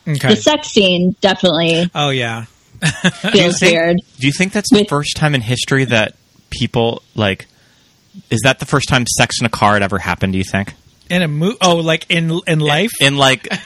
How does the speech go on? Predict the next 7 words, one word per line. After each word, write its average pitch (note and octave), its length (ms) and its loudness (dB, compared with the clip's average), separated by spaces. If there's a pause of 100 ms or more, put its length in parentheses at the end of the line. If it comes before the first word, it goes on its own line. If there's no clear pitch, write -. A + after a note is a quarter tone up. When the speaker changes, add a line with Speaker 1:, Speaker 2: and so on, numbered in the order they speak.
(120)
Speaker 3:
in, C#3 160 2
like, C#3 360 2 (420)
the B2+ 300 2 (360)
universe D3 500 2
of C3+ 100 -2
this C3+ 200 2
movie, G#2+ 540 2